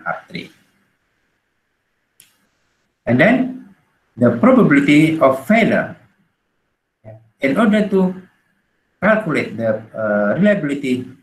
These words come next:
of, uh, total reliability of the system, so we can calculate, yeah, the failure, the probability, uh, probability of failure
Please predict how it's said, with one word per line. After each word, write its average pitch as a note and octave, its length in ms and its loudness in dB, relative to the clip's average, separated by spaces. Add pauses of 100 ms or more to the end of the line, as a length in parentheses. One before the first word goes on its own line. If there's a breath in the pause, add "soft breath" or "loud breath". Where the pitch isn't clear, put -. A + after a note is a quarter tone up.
(140)
of, A2+ 180 -6
uh, A2 280 0
total G2 560 0
reliability A#2+ 760 -4 (140)
of G#2 160 -18
the G2+ 80 -12
system, - 500 -2 (560)
so B2 240 -2
we G3 460 2
can E3 240 2
calculate, D3+ 500 -2 (1000)
yeah, - 220 -16
the A2+ 140 -6
failure, D3+ 580 0 (800)
the G#2 80 -8
probability, B2 640 -2
uh, A2+ 160 -2
probability B2 540 -2
of - 200 -6
failure A#2 480 -2